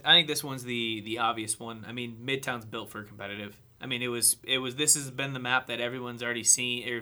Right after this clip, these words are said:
everyone's seen during the, uh, the launch events, um, any of the live events, stuff like that. This is what people were playing on, and they were playing Countdown on it. It's built for competitive. You have the long sight lines outside by Market, and you have an exposed, uh,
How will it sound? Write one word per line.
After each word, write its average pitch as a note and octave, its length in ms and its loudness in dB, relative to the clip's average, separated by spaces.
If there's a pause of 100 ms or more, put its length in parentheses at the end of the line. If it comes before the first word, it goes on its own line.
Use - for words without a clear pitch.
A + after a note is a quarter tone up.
(140)
everyone's B2+ 260 -2
seen B2 240 -2
during A2+ 220 -4
the, G2+ 80 -6
uh, F#2+ 880 -8 (320)
the A2+ 100 -12
launch B2+ 440 0
events, C3 580 0 (480)
um, G#2+ 280 0
any A#2 120 -2
of A#2+ 80 -8
the A2+ 80 -8
live A2+ 240 2
events, A2+ 240 -4
stuff A#2 120 0
like A2 80 -8
that. A#2 340 -2 (340)
This D3 140 0
is D3+ 80 0
what C3+ 100 -2
people B2+ 220 -8
were A#2 100 -2
playing G#2+ 320 -6
on, G2+ 280 -8
and A2+ 120 -8
they B2 80 -2
were A2+ 80 -2
playing A2+ 300 -6
Countdown F#2+ 420 -8
on F2+ 140 -10
it. F2 140 -16 (580)
It's D3+ 160 4
built C#3+ 360 4 (200)
for A#2+ 240 -4
competitive. G#2 480 -8
You G#2 140 -8
have B2 180 -2
the A#2 80 -8
long C3 320 4
sight C3+ 240 2
lines B2+ 260 -4
outside B2 400 2
by A2 100 -4
Market, D3 460 4 (380)
and A#2 120 2
you A2+ 80 -2
have A#2+ 160 -4
an A2+ 140 -4
exposed, B2 640 0
uh, G2+ 520 -6